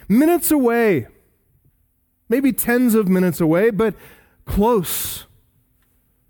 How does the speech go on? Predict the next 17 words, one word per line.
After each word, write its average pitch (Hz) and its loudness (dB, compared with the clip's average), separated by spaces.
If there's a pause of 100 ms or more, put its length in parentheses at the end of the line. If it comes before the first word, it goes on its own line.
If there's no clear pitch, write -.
(200)
The - -16
Almighty 151 -2
Christ 156 -2
has 143 -4
the 135 -4
power 151 -2
and 143 -6
the 123 -4
will 156 0
and 135 -6
the 131 -2
authority 156 -2 (280)
and 156 -6
the 156 -2
desire 147 -2
to 139 -4
heal. 175 -6